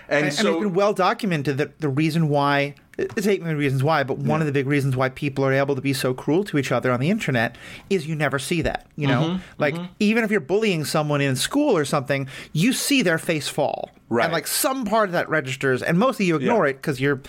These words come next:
Speaker 2: fourteen and an idiot. Um, but, like, yeah, you hurt, you say something viscerally hurtful to someone, if you don't like it, like, you're, there is often a little part of you
Speaker 1: Right.
Speaker 2: that's like,
Speaker 1: Yeah, yeah.
Speaker 2: and so where do you think,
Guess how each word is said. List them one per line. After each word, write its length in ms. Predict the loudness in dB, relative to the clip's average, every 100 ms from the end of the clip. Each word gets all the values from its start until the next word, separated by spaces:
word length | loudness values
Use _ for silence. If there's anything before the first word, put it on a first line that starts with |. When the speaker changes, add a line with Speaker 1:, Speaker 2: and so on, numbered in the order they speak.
| -16 -18 -16
Speaker 2:
fourteen 520 | -2 -2 0 0 0
and 120 | 2
an 100 | 2
idiot. 380 | 2 2 0 -2 -4 -2
Um, 360 | 2 0 -2 -10 -16 -10 -4
but, 520 | -2 2 0 0 -2
like, 400 | -2 -2 -4 -12 -20 -20 -20 _ _ -2
yeah, 140 | 0 2
you 180 | 0
hurt, 340 | -2 -2 -2 -2
you 100 | -4
say 180 | 0 -2
something 260 | 0 -2 0
viscerally 360 | 2 2 0
hurtful 360 | 0 -2 -2 -2
to 80 | -2
someone, 240 | 0 -2
if 100 | 0
you 100 | 2
don't 140 | 2 2
like 220 | 0 0
it, 120 | -2
like, 160 | -4 -4
you're, 160 | -6 -6 -8
there 280 | 0 4 4
is 100 | 4
often 220 | 2 0 0
a 20 |
little 160 | -2
part 220 | 0 -2 0
of 60 |
you 60 | 0
Speaker 1:
Right. 100 | 0
Speaker 2:
that's 120 | 0
like, 160 | -2 -2
Speaker 1:
Yeah, 240 | 0 0
yeah. 240 | 2 0 0
Speaker 2:
and 200 | -2 -4 _ _ _ _ _ -20 -20 -20 -20 -18
so 160 | -4 -2
where 260 | 0 2 2
do 60 |
you 60 | 2
think, 180 | 0